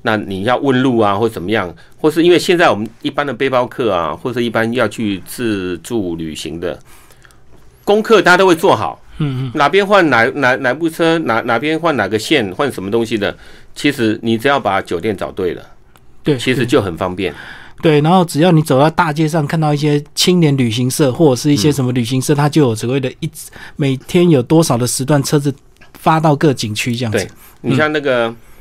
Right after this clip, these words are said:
Speaker 1: 上海也有。
Speaker 2: 对。
Speaker 1: 北京也有，
Speaker 2: 嗯。
Speaker 1: 很多大城市都有，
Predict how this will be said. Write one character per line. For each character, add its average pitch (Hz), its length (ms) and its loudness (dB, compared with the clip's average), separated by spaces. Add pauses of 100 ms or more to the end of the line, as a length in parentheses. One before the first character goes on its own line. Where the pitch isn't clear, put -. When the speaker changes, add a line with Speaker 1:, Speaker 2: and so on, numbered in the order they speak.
Speaker 1:
上 139 200 -4
海 98 140 -6
也 87 160 -6
有。 90 180 -8 (340)
Speaker 2:
对。 120 200 -4 (520)
Speaker 1:
北 101 140 0
京 151 200 -2
也 98 140 0
有， 90 160 -6 (200)
Speaker 2:
嗯。 123 200 -4 (400)
Speaker 1:
很 113 140 -2
多 151 100 2
大 156 180 -2
城 113 160 -4
市 - 140 -10
都 95 160 -2
有， 78 180 -8